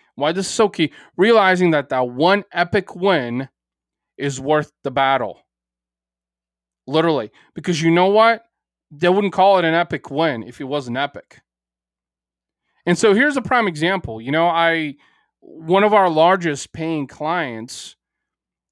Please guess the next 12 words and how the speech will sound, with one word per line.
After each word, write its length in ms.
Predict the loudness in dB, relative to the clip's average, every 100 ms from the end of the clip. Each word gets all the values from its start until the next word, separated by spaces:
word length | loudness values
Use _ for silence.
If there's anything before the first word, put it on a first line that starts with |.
| _ _
I 160 | -2 -2
spent 800 | -2 0 2 4 2 0 -6 -12 _ _ _
six 680 | -18 -10 -4 -4 -6 -12 -6
months 680 | 0 2 2 -2 -6 -12 -18 _ -10
building 340 | -6 -4 -4
a 80 | -4
relationship. 800 | -4 -6 -8 -10 -12 -14 -16 -20 -20 _ _ _ _
Six 560 | -12 -2 -2 -2 -6 -2
months 600 | 2 2 0 -6 -10 -16 _ _ _ -12
showing 460 | -4 0 2 2
this 180 | 0 -2
guy 560 | -2 0 0 0 -4